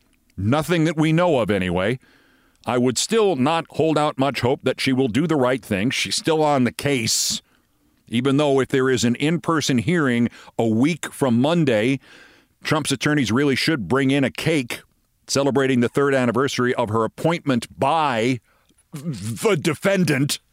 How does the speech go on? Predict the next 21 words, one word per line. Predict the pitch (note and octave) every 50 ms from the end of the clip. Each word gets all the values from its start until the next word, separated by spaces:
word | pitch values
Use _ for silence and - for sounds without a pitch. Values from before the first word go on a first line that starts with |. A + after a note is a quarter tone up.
| _ _ _ _ _ _ _ _ _ _ _ _ _ _ _ _ _ _ _ _ _ _
Still, | - - - - A3+ G#3 D#3+ F3+ G3+ F#3 - _ _ _ _ _ _ _ _ _ _ -
corruption | - C3+ F3 F#3 - - G3 F#3+ F#3
delayed | F#3 F#3+ F#3 F#3+ F3+ F#3 F#3+ F#3+ F#3+ F#3+ E3 D#3+ D#3 C#3+ _
could | - C#3
always | C#3+ D#3 D#3+ E3 E3+ D#3 -
turn | - D#3 D3+
out | D3+ D#3 D3
to | - C#3+
be | C#3 D3
corruption | - - D#3 D3 C#3+ C#3 - - D3+ C#3+ C#3
denied. | C#3 C#3 A#2+ F2 D#2+ D#2+ D2+ D2+ D2+ D2 C2+ D#2+ - _ _ _ _ _ _ _ _ _ _
And | - -
where | F2+ B2 D3+ C#3+
there's | D3 D3 C3 B2 A2+ G2+ - - -
hope | - - F#3 G3 - - E3
of | E3 B2+ -
honesty, | C3 C#3 F3 F3+ F3+ E3 - - D3+ D#3+ E3 D#3+ D#3
there's | C#3+ D#3 D3+ C3+ -
life. | G2+ G#2 G2+ F#2 F2 D#2+ - - - - - _ _ _ _ _ _ _ _ _ _ _ _ _ _ _ -
Or | D2+ D#2
something. | - - - G#2+ G#2 - - F2+ E2 D#2+ D2+